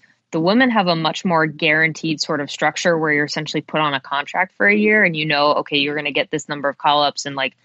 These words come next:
kind of paid no matter what happens. Whereas for the men, it's always been this, essentially, you get paid as you play or get called up,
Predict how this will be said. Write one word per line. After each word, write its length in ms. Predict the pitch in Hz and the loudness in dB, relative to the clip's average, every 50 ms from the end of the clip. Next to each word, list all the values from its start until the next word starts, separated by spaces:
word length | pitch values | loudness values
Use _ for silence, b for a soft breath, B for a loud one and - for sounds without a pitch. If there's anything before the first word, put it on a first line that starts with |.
| b b b _ _ | b b b _ _
kind 180 | - 185 180 | -4 -4 -4
of 80 | 170 - | -4 -6
paid 340 | - - - - 165 170 180 | -8 -6 -2 -2 0 0 0
no 180 | 190 180 170 | 0 -2 -2
matter 340 | 160 156 151 147 143 143 143 | -2 -2 0 0 0 0 -2
what 240 | 139 139 147 143 - | -2 -2 -2 -2 -2
happens. 580 | - 143 139 143 - 240 277 330 339 320 - b b b b b b b _ | -2 -2 -2 -2 0 -2 -4 -4 -4 -10 -14 b b b b b b b _
Whereas 400 | - 165 165 165 165 156 156 - | 0 2 2 4 2 2 0 -2
for 140 | - 180 165 | -4 -4 -4
the 100 | 160 160 | -4 -2
men, 280 | 170 185 208 202 185 | 0 0 0 0 0
it's 160 | 165 156 - | -2 -4 -6
always 440 | - - 165 165 165 165 165 151 147 | -6 -4 -2 0 2 2 0 0 -2
been 280 | - 165 156 156 156 151 | -4 -4 -4 -4 -4 -6
this, 400 | 151 147 143 143 139 - - - - | -6 -4 -4 -4 -6 -8 -12 -12 -12
essentially, 440 | - - - 156 156 - - 143 143 | -8 -6 -6 -4 -4 -2 0 0 0
you 200 | 147 151 170 156 | 2 0 0 0
get 300 | 147 175 165 - - _ | 2 0 0 0 -2 _
paid 420 | - 180 170 165 160 156 147 - - _ - | -2 0 2 2 2 2 0 -2 -6 _ -2
as 260 | 151 151 147 - - | -2 -2 -2 -4 -4
you 160 | 151 147 131 | -4 -4 -4
play 420 | - - - 156 156 156 147 147 | -4 -2 0 2 2 2 2 0
or 120 | 147 143 139 | -2 -4 -4
get 200 | - 143 - - | -4 -6 -6 -4
called 280 | - - 139 127 127 | -2 0 0 0 0
up, 200 | 123 - - - | -2 -4 -4 -6